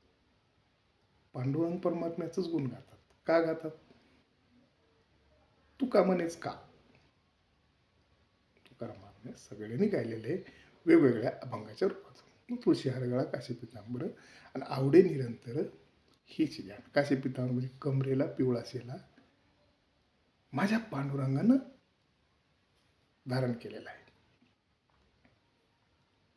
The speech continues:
आणि आवडे निरंतर हेच ध्यान.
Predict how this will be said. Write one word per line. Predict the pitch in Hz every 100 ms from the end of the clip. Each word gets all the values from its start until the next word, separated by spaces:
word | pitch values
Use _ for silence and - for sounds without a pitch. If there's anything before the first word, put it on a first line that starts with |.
| _ _ _ _ _ -
आणि | -
आवडे | - 180 190
निरंतर | 175 156 135 139 190 -
हेच | - 110 - 98
ध्यान. | -